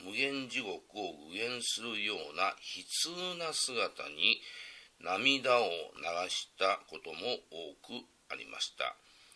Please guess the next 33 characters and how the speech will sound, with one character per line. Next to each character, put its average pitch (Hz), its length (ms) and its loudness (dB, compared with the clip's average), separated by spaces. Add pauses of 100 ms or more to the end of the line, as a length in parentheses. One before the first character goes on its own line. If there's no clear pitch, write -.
(380)
背 - 300 0
中 139 340 4
は 123 220 6
曲 107 180 4
が 113 180 8
り、 107 220 8 (600)
顔 135 400 6
は 127 180 8
苦 135 360 -4
し 127 200 4
み 131 120 0
の 117 280 0
あ 104 60 2
ま 101 120 0
り 95 260 -2
拝 131 360 2
見 127 460 -2
で 117 160 0
き 107 120 -6
な 104 180 0
い 80 240 0
ほ 80 120 -10
ど 69 160 -10
の 113 240 4 (420)
お 90 120 -4
姿 92 760 2 (320)
で 87 120 -2
し - 260 8
た。 - 240 4 (1500)
ま 95 180 0
た 101 280 4
死 - 220 2
後 127 300 0